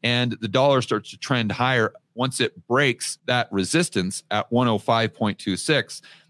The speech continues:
that means the next stop for the dollar, who knows, could be one ten, could be going back up to what we saw at one fourteen. And if one oh five creates less demand for dollar, what does one fourteen create? And that's not even talking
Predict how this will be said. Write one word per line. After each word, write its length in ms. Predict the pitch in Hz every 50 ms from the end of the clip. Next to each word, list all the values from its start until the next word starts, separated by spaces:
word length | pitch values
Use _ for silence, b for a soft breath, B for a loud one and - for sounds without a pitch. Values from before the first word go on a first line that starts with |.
| B
that 220 | - 143 170 156 151
means 360 | 156 143 139 139 123 110 104
the 100 | 120 113
next 260 | 123 127 - - -
stop 560 | - - - - - 151 160 143 131 - - _
for 120 | _ - 113
the 80 | 104
dollar, 560 | 101 95 120 139 156 151 123 95 90 98 107 - _ _ _
who 160 | - 107 113
knows, 400 | 107 117 127 139 131 113 92 82
could 200 | - - 117 98
be 100 | 98 113
one 380 | 107 92 104 120 127 127 123 110
ten, 320 | - - 120 123 131 131
could 180 | - - 117 104
be 80 | 120 107
going 320 | 101 117 120 123 117 107
back 220 | 113 110 107 -
up 160 | 123 117 120 -
to 80 | -
what 160 | 120 104 -
we 80 | 101 104
saw 240 | - - 127 123 110
at 80 | -
one 180 | 104 113 117 113
fourteen. 720 | - - 104 101 - - - 156 160 151 127 110 107 107 107 b b b b b b b _ -
And 240 | 123 120 120 - - _ _ _ -
if 340 | 160 175 165 - - - - _ _ _ _ _ -
one 180 | 135 151 165
oh 120 | 160 151 139
five 680 | - - 151 156 170 175 185 185 196 196 175 170 - _ _
creates 440 | - - 151 131 123 113 - - - -
less 240 | 113 123 123 120 -
demand 400 | - 110 104 110 107 104 98 -
for 100 | - 95
dollar, 460 | 80 95 90 87 85 85 95 95 - B B B B B B
what 100 | - 156
does 160 | 156 151 113
one 180 | 131 139 143 127
fourteen 480 | - 135 120 - - - 151 143 135
create? 360 | 117 - 113 92 80 76 - _ _
And 160 | - 131 131 143
that's 180 | 156 156 156
not 140 | 156 147 135
even 220 | 127 113 110 104
talking 600 | 87 - 123 151 165 170 - - 87 82 90 92